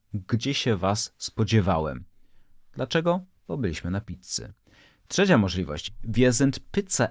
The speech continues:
essen gegangen.” Poszliśmy, tutaj jest wyraźnie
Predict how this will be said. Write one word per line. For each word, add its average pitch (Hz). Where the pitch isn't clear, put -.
essen 110
gegangen.” 98
Poszliśmy, 120
tutaj 101
jest 101
wyraźnie 113